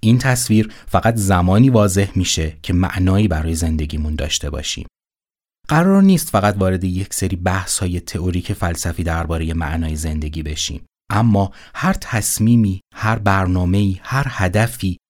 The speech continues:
زمانی ارزشمنده که معنایی پشتش وجود داشته باشه. چطور می‌تونم خودم رو نشناسم و بعد دنبال هدف گذاری برای زندگیم باشم؟ اصلاً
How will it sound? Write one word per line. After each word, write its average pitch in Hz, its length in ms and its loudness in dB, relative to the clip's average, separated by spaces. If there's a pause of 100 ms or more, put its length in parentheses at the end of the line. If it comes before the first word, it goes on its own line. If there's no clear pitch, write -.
زمانی 95 500 2
ارزشمنده 85 680 -2
که - 140 -8
معنایی 90 480 -2
پشتش - 500 -6
وجود 76 260 -8
داشته 76 320 -10
باشه. - 400 -10 (1160)
چطور 202 360 2
می‌تونم 104 360 2
خودم 113 360 0
رو 117 100 2
نشناسم 107 760 0 (160)
و 107 60 4
بعد 110 340 -2 (100)
دنبال 92 320 2
هدف 87 440 -4
گذاری 87 380 -2
برای 90 340 0
زندگیم 87 560 0
باشم؟ 76 400 -6 (520)
اصلاً 101 440 2